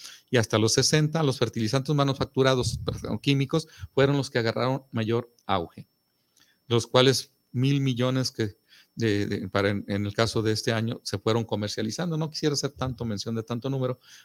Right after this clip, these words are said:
porque está complicado. Sin embargo, dice, la producción agrícola ha aumentado no solo a la par, sino en ritmo todavía mayor desde mil, desde el dos mil diez.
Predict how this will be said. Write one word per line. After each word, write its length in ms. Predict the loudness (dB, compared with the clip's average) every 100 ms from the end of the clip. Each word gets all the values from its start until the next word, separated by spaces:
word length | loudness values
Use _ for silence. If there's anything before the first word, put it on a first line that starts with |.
| -6
porque 220 | -6 -4
está 340 | -6 0 -2 -2
complicado. 640 | -6 -4 -4 0 0 0 _ -8
Sin 220 | 2 4
embargo, 500 | 4 4 2 2 -2
dice, 220 | -2 0 0
la 120 | 0
producción 320 | -2 -4 -4
agrícola 400 | -4 -4 -2 -2
ha 20 |
aumentado 480 | -2 -4 0 0 0 -6 -4
no 160 | 0 2
solo 400 | 4 2 0 0
a 60 |
la 160 | -2 0
par, 180 | -2 -2
sino 320 | -2 -4 -6 -6
en 160 | -6
ritmo 420 | 0 -2 0 -4 -6 -20 -8
todavía 280 | 2 4 6
mayor 440 | 2 0 0 -2 -2
desde 340 | -2 0 0
mil, 300 | -2 -2 -4 _ _
desde 300 | -6 -4 -4
el 80 | -4
dos 180 | -6
mil 240 | -2 -4 -2
diez. 380 | -2 -2 -4